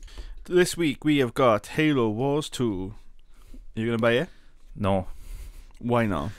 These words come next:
Speaker 2: Not into R T S games, so I can't review it. <laughs> I can't give my opinion on that game.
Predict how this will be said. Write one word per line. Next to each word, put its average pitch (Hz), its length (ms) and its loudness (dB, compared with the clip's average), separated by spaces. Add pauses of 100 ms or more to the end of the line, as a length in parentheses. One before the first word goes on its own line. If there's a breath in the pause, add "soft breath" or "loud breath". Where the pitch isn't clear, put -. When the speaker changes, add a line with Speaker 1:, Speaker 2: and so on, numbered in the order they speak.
(140 soft breath)
Speaker 2:
Not 117 260 4
into 104 220 0
R 98 140 6
T - 120 -2
S 98 200 2
games, 95 260 -2
so 107 100 0
I 101 40 2
can't 120 260 2
review 95 320 0
it. 104 220 4
<laughs> - 1040 -8
I - 400 -8
can't 131 220 6
give 120 140 4
my 113 120 4
opinion 101 460 4
on 98 140 2
that 98 200 2
game. 104 340 2